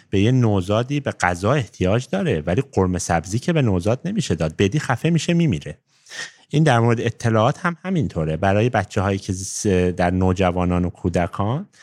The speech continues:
دادن اطلاعات بیش از حد مثل همون حکم قرمه سبزی به نوزاد رو داره و باید ما بدونیم چه غذایی مناسبشون هست بدیم.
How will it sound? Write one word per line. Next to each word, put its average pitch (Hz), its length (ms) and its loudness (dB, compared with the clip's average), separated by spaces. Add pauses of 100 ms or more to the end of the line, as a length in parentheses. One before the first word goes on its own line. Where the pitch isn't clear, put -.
(540)
دادن 117 480 2
اطلاعات 113 560 0
بیش 123 260 -2
از 95 280 0
حد 123 400 0
مثل 139 260 -2
همون 165 380 -2
حکم 156 300 -2
قرمه 113 240 0
سبزی 98 360 0
به 101 100 2
نوزاد 98 440 0
رو 87 140 -6
داره 78 340 -6
و 87 120 -2
باید 98 280 2
ما 127 80 2
بدونیم 139 380 0
چه - 180 -2
غذایی 87 400 2
مناسبشون 80 760 -2
هست - 320 -14
بدیم. - 220 -14